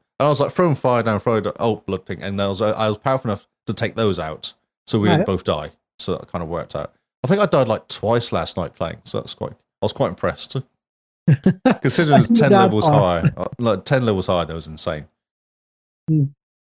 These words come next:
Speaker 1: I was
Speaker 2: Oh,
Speaker 1: still
Speaker 2: that's
Speaker 1: doing damage,
Speaker 2: amazing.
Speaker 1: but it was, yeah, it's real fun. Yeah, it was really cool.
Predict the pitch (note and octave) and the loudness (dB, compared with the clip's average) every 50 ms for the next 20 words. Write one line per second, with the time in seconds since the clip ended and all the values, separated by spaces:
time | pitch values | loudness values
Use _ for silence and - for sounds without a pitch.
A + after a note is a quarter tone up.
0 | - - - D#3 D3 C#3+ C#3+ B2 A#2+ A#2 G#2 G2+ F#2+ E2 E2+ B2+ D3+ D#3+ C#3+ C3 | -2 2 4 4 6 6 4 4 2 2 2 0 0 2 2 2 2 0 0 -2
1 | G#2 F2 - D2+ C#2+ - - - _ _ _ _ - - C3+ C3+ A2+ G2 B2 A#2 | -2 -2 -2 -4 -8 -10 -12 -18 _ _ _ _ -4 0 2 2 2 2 2 0
2 | G2 - G#2+ F2+ D#2+ D2 F#2 E2+ C#2+ - F#2 E2+ E2+ E2 - E2 D#2 - | 0 0 -2 -2 -2 -4 -6 -6 -6 -6 -6 -8 -6 -6 -8 -8 -8 -10